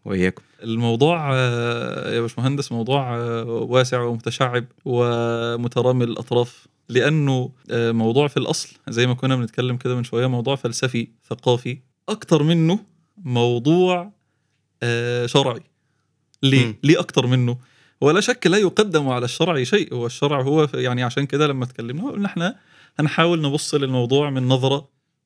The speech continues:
Speaker 2: آه، شرعية شوية.
Speaker 1: مم.
Speaker 2: لكن، آه، آه، ال-، الشرع لم يركز على مسألة التفاهة دي قوي، لأن العرب ما كانوش كده. العرب
Speaker 1: مم.
Speaker 2: كانوا، آه، ناس جد جدًا،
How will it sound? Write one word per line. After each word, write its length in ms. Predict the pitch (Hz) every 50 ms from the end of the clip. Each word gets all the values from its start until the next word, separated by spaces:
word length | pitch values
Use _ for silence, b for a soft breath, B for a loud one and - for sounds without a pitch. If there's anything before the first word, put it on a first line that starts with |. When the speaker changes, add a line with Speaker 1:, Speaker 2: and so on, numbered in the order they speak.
| _ 120
Speaker 2:
آه، 60 | 120
شرعية 420 | 117 - 123 120 120 123 123 120
شوية. 400 | 110 - 120 113 117 123 147 165 _ _ _
Speaker 1:
مم. 180 | 135 113 113 - _ _ _ _ _ _ _ _ _ _ _
Speaker 2:
لكن، 460 | - 156 165 - 180 165 147 127 - - 120
آه، 180 | 113 110 110
آه، 460 | 110 104 104 - - 110 110 110 104 - -
ال-، 260 | 110 110 107 - -
الشرع 380 | 117 110 - - 160 175 180 160
لم 180 | 147 160 170 165
يركز 380 | 147 143 165 160 - - 113
على 180 | 113 120 135 131
مسألة 320 | 123 117 - - 143 143 139 -
التفاهة 420 | _ _ 120 123 - 139 127 131
دي 220 | 120 127 151 - _
قوي، 320 | 127 131 143 165 170 175 _ _ _ _ _ _ _ _ _ _ _ _ _ -
لأن 300 | 117 113 131 165 175 180
العرب 360 | 156 135 127 147 170 180 147
ما 60 | 131
كانوش 260 | 123 - 131 147 -
كده. 200 | - 139 117 - - _ _ _ _ _ _ _ _ _ _ _ _
العرب 180 | 127 120 139 170
Speaker 1:
مم. 80 | 208
Speaker 2:
كانوا، 560 | 160 - - 135 135 131 123 120 120 117 117 117
آه، 320 | 117 117 117 117 117 117
ناس 200 | 120 135 156 143
جد 240 | 135 147 151 131 135
جدًا، 300 | 113 135 139 - -